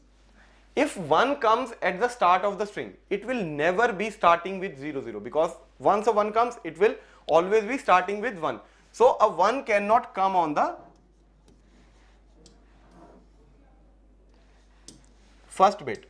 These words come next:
So we will be putting this one on the trap state. Now after that, now we will, this is the starting progress, this is the ending progress. Now let's say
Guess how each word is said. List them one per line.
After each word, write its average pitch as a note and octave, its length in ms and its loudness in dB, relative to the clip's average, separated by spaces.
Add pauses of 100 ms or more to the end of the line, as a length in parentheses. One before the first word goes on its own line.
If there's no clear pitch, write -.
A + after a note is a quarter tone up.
(460)
So F3+ 180 -4
we G#3 200 0
will B3 200 0
be G#3+ 300 -2 (240)
putting A3 380 0
this A#3+ 180 -2
one F#3+ 240 2
on F3+ 180 2
the C#4 220 0 (1600)
trap F3 280 4
state. C4+ 260 -2 (480)
Now A3 180 6
after A3 360 4
that, G#3+ 320 -2 (200)
now F3+ 180 -2
we G3 120 -4
will, A#3 180 -4 (840)
this D#3 220 -8
is G3 140 -2
the G3+ 160 -2 (640)
starting F3+ 480 4
progress, A3+ 400 0 (180)
this C#3+ 160 -10
is E3 100 -6
the - 160 -2
ending D#3 380 -2
progress. G#2+ 340 -8 (360)
Now A#3 380 6 (300)
let's G3 300 0
say F#3+ 280 -6